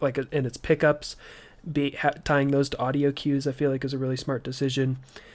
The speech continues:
It does get drowned out a little bit in the mix sometimes. Ghost of Tsushima, the environmental sounds are fantastic. Um,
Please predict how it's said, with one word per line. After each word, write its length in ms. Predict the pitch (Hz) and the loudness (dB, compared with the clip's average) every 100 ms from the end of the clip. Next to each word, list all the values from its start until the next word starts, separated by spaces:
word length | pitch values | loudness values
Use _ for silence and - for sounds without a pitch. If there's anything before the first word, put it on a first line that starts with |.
| - - | -14 -6
It 100 | 135 | 2
does 180 | 131 131 | 2 2
get 200 | 127 - | -2 0
drowned 300 | 123 120 123 | 0 2 0
out 180 | 123 | 0
a 40 | 127 | 2
little 220 | 123 123 | 0 0
bit 260 | 123 117 117 | 2 2 2
in 300 | 120 117 - - | -4 -6 -10 -8
the 80 | 123 | -4
mix 320 | 120 117 - | -2 -4 -4
sometimes. 640 | - 120 117 120 120 120 - - - - - - _ - - - - - | -4 -4 -2 -2 -2 -4 -8 -16 -20 -20 -20 -20 _ -20 -20 -20 -12 0
Ghost 240 | 143 143 | 0 2
of 60 | 135 | 0
Tsushima, 580 | 135 - 143 131 131 | 0 2 4 6 4
the 240 | 123 123 117 | 4 0 0
environmental 680 | 123 120 117 117 120 139 127 | 0 0 0 2 0 2 0
sounds 420 | - 127 127 127 | 2 2 2 2
are 240 | 117 113 - | 2 0 -6
fantastic. 1000 | - 123 117 - 120 120 - 120 - - - - - _ - - | -8 -4 -4 -2 -2 -2 -2 -4 -4 -18 -20 -20 -20 _ -14 -6
Um, 460 | 117 113 107 110 | -4 -4 -6 -8